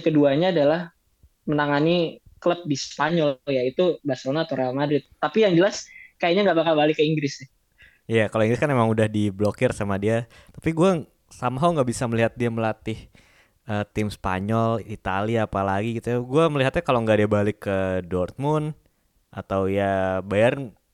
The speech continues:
Speaker 2: nggak tahu sih, ini nggak mungkin juga kalau menurut gue. Atau <laughs> Mainz, Mainz mungkin jadi sporting director gitu kan. Tapi ya paling visible menurut gue itu tadi timnas Jerman, karena ini pelatih yang bisa mengangkat, apa ya, animo masyarakat untuk kembali, eh, cinta kepada,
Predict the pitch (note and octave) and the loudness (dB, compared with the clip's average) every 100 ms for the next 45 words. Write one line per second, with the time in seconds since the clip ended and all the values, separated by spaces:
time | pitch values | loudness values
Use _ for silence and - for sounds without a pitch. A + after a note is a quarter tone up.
0 | - A2 A#2 A#2+ B2 C3 A#2 A2 G#2 G2+ | -6 0 0 0 -2 0 0 0 -4 0
1 | A2 B2+ A2+ G#2 A2 B2+ C3+ _ - _ | 0 0 -2 -2 0 0 0 _ -20 _
2 | - B2+ A2 B2+ D3 D#3 - - - - | -2 0 4 4 2 -2 -8 -14 -20 -4
3 | C3+ C3+ B2 C3+ B2 - A#2 A2 G#2+ G#2+ | 0 0 -2 -2 -4 -2 -2 0 0 2
4 | G#2 - D3 C#3 B2 B2+ C#3+ D3+ - - | 0 0 0 0 -2 -4 -4 -8 -20 -20
5 | _ _ A2+ D#3+ C#3 G#2 _ G#2+ G#2+ G#2 | _ _ -4 2 2 2 _ -2 -2 -6
6 | G#2+ A#2 C#3 C3 A#2 C3+ A2 - A#2 - | -8 -6 -6 -6 -2 -2 -2 -4 -4 -4
7 | G2+ G2 G#2 G2+ A#2+ A2+ C3 C#3 C#3 - | -6 -4 -4 -4 -4 -4 -4 -4 -6 -10
8 | _ _ _ A2 G#2+ C#3 C3 A#2 G#2 - | _ _ _ -6 -4 -2 0 0 -4 0
9 | C3+ B2+ A2 G#2 G2 A2 _ A#2 C3 A2+ | -2 0 -4 -6 -4 -4 _ -10 -4 -2
10 | G#2+ G#2+ G#2 G#2 G2+ G#2 G2+ C3 A#2+ G#2+ | 0 -2 -2 -2 -4 -4 -4 -4 -6 -8
11 | G#2 G2 G#2+ B2 B2+ _ _ _ _ _ | -4 -2 -2 -4 -6 _ _ _ _ _
12 | G#2 G2 F#2+ G#2 F#2+ G2 F2 F#2+ G2 F#2+ | -6 -6 -6 -4 -2 -2 -2 -2 0 0
13 | F#2+ F#2+ | 0 -2